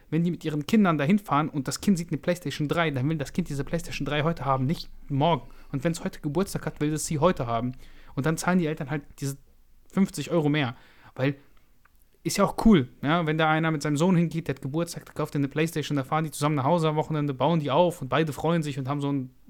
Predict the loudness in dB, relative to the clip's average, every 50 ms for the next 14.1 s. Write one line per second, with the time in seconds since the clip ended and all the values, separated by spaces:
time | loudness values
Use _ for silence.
0 | -18 -20 -14 -6 -4 -2 0 0 -2 -4 -6 -6 -4 -4 -4 -4 -2 -2 -2 -2
1 | -2 -4 -4 -6 -8 -14 -20 -20 -20 -20 -20 -20 _ -14 _ -4 -2 -2 0 0
2 | 0 0 2 0 -2 0 -2 -2 -2 -2 -4 -4 -6 -4 -4 -2 -4 -4 -4 -6
3 | -12 -20 -20 -20 -20 -20 -20 -20 -20 -16 -6 -2 0 0 0 0 2 2 4 4
4 | 4 2 2 2 2 2 2 2 2 2 2 0 0 0 0 0 0 0 -2 -2
5 | -2 -4 -6 -6 -4 -4 -4 -2 -2 -4 -2 -2 -2 -2 -2 0 -2 -2 -2 -4
6 | -6 -8 -12 -20 -20 -20 -10 -4 -2 0 0 0 0 0 -2 -2 -4 -6 -8 -14
7 | -10 -8 -10 -6 -6 -6 -6 -6 -2 0 0 0 0 0 -2 -4 -2 -2 -2 -2
8 | -2 -4 -6 -10 -18 -20 -20 -20 -20 -20 -20 -20 -20 -20 -2 4 8 8 10 8
9 | 6 4 2 4 4 4 4 2 -2 -6 -4 -2 0 0 0 0 0 -2 -4 -8
10 | -10 -10 -10 -10 -12 -16 -20 -20 _ _ -20 _ _ _ _ _ -2 0 2 4
11 | 4 2 4 4 6 8 8 6 6 4 0 2 2 0 0 -2 -4 -6 -6 -6
12 | -2 0 2 2 2 2 0 0 0 0 0 2 2 0 0 -2 -10 -18 -20 _
13 | _ _ -20 -20 _ -20 -10 -2 0 0 0 0 -6 -16 -8 -6 -4 -4 -4 -6
14 | -8